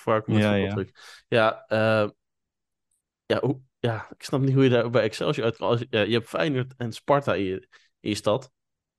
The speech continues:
Speaker 1: Dat, dat, daar kan ik nog in komen, maar ja, hoe je bij Excelsior komt, dat vind ik altijd
Speaker 2: Nou ja, kijk,
Speaker 1: een hele aparte route.
Speaker 2: Feyenoord,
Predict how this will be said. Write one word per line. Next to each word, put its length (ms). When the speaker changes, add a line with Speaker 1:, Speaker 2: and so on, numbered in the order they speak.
Speaker 1:
Dat, 320
dat, 320
daar 160
kan 140
ik 60
nog 200
in 120
komen, 260
maar 300
ja, 140
hoe 160
je 60
bij 100
Excelsior 480
komt, 180
dat 80
vind 140
ik 60
altijd 300
Speaker 2:
Nou 140
ja, 180
kijk, 580
Speaker 1:
een 100
hele 280
aparte 180
route. 120
Speaker 2:
Feyenoord, 320